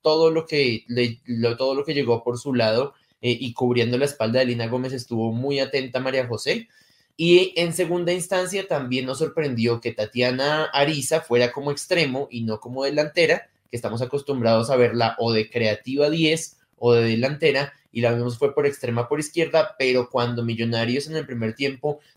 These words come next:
no tenía el balón y era atropellado y a, para comenzar a generar el fútbol necesitaba recuperar la pelota,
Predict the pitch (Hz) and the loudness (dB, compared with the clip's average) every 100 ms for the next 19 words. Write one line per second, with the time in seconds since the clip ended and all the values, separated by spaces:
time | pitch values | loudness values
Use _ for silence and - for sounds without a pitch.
0 | - 135 143 156 147 147 139 135 135 135 | -6 2 4 4 2 2 4 4 4 2
1 | 139 123 120 120 135 - 120 117 123 123 | 0 2 2 2 -2 -2 0 4 4 4
2 | 123 117 - 117 - - - 127 120 120 | 2 -2 -4 -4 -4 -10 -2 2 2 2
3 | 123 123 123 120 156 147 117 117 135 131 | -2 -4 0 0 0 0 0 0 -4 -2
4 | 143 143 127 120 104 117 131 147 143 110 | -4 -6 -8 -2 0 0 -4 -6 0 0
5 | 107 123 139 120 135 214 | 0 -2 2 2 2 -4